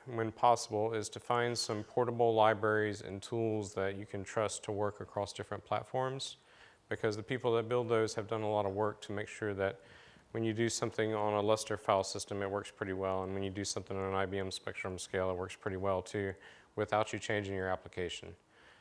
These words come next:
Um, if you find that you're having to make a lot of detailed optimizations for a particular system, then, you know, you should slow down and think about it and make sure you really need to do that, or if there's something that can hide some of that for you.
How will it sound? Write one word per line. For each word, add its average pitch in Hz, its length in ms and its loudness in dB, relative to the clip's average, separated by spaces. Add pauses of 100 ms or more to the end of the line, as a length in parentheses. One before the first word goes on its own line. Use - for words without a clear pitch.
(260)
Um, 95 240 -2
if 98 140 -6
you 107 60 0
find 123 320 4
that 117 60 0
you're 110 320 2 (200)
having 120 260 -2
to 117 80 2
make 113 220 0
a 117 40 0
lot 107 180 4
of 98 100 -4
detailed 107 400 0
optimizations 101 760 -2
for 104 200 -2
a - 20 -4
particular 98 420 -6
system, 98 580 -4
then, 98 220 -4 (760)
you 101 100 -2
know, 101 60 2
you 101 60 -2
should 98 220 -6
slow 123 240 4
down 117 240 6
and 107 100 0
think 117 200 0
about 104 240 8
it 104 40 2
and 101 80 0
make 104 120 -2
sure - 180 -2
you 104 120 0
really 113 300 0
need 127 140 0
to 123 100 -4
do 131 120 -2
that, 131 220 4
or 110 60 2
if 98 80 -2
there's 101 240 -4
something 104 320 -4
that 101 140 -4
can 90 120 -6
hide 98 300 -2
some - 180 -6
of 104 60 -4
that 107 180 -4
for 110 260 -2
you. 117 200 -2